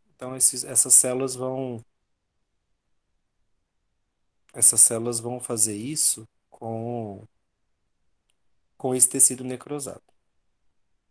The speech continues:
Eu gosto muito de explicar o processo de regeneração e cicatrização fazendo uma analogia com o processo de, de construção, de reconstrução de uma,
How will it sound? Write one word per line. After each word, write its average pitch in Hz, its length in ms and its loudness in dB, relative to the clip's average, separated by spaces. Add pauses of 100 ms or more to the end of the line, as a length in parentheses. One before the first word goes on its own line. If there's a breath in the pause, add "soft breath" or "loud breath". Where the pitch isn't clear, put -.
(1040 loud breath)
Eu 170 120 -2
gosto 180 360 4
muito 135 380 -2
de 113 140 -8
explicar 110 680 0
o 123 100 0
processo 113 500 0
de 110 100 -6
regeneração 110 720 2
e 117 40 0
cicatrização 110 960 0
fazendo 139 460 0
uma 139 120 0
analogia 131 960 0 (720)
com 123 220 -2
o - 20 -4
processo 127 560 -2
de, 123 640 -2 (180)
de 117 440 -6
construção, 143 840 -2
de 120 140 -6
reconstrução 156 1080 2
de 147 120 0
uma, 127 500 0